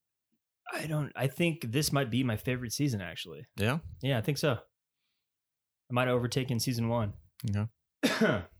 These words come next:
Speaker 2: What'd you like?
Speaker 1: I like the, I,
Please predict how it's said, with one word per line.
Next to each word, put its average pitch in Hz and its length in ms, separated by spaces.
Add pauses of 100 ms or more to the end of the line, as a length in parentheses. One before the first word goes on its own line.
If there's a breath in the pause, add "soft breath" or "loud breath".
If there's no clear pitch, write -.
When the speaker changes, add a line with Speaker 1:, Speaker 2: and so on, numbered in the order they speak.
(1400)
Speaker 2:
What'd 113 160
you 101 100
like? 104 140 (680 soft breath)
Speaker 1:
I 120 80
like 135 200
the, 117 220 (100)
I, 120 160